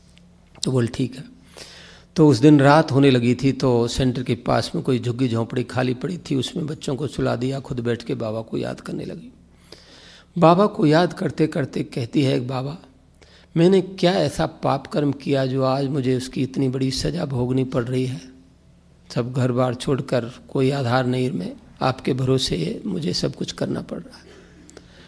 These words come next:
तो ऐसे बाबा को याद करते करते उसको नींद आ जाती है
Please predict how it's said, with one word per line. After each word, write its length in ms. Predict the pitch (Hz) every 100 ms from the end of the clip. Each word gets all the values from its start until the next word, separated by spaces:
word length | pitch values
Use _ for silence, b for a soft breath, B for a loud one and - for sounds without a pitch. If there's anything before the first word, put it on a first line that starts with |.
| B B B
तो 80 | -
ऐसे 280 | 180 - 160
बाबा 280 | 143 135
को 140 | 147 147
याद 220 | 135 135
करते 340 | - 131 -
करते 280 | 135 131 175
उसको 240 | 139 - 180
नींद 320 | 151 139 135
आ 80 | 165
जाती 360 | 185 - -
है 100 | -